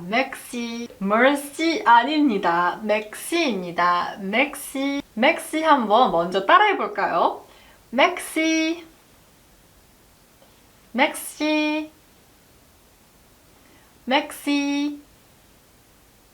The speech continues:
Très bien. 잘하셨습니다.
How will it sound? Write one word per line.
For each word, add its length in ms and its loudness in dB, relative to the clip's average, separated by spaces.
Très 260 -4
bien. 400 2
잘하셨습니다. 1200 2